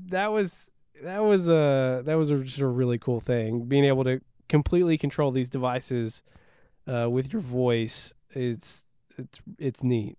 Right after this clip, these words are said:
Um, I guess I, I wrote that down in the Mac O S section, but, uh, just thinking about it here with these I O S announcements. Um, you ready to move on to the Mac? 'Cause there, <laughs> there's some big stuff in the Mac.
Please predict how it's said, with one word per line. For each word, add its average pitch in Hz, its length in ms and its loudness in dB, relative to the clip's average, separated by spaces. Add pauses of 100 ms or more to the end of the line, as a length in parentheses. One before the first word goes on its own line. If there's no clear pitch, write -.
Um, 110 540 -6 (480)
I 139 60 -4
guess 143 200 0
I, 120 200 -2
I 160 140 2
wrote 185 240 6
that 143 180 4
down 139 240 2
in 127 160 2
the 120 320 0
Mac 135 320 -2
O 117 60 2
S 113 140 -2
section, 113 440 -6
but, 110 200 -6 (680)
uh, 110 180 -4
just 120 180 -6
thinking 127 200 4
about 113 240 2
it 104 100 -8
here 110 400 -6 (240)
with 127 160 -12
these 117 380 -10 (160)
I 117 180 -10
O 110 80 -4
S 113 180 -8
announcements. - 640 -8 (920)
Um, 143 340 6 (540)
you 160 120 -2
ready 170 200 6
to 165 100 4
move 170 320 6
on 175 380 6
to 180 140 -2
the 160 100 0
Mac? 160 600 -4 (260)
'Cause 135 180 -8
there, 151 160 0 (320)
<laughs> - 280 -10
there's 269 380 4
some 240 140 4
big 226 180 2
stuff 202 360 0
in 156 100 -2
the 160 60 2
Mac. 180 340 -2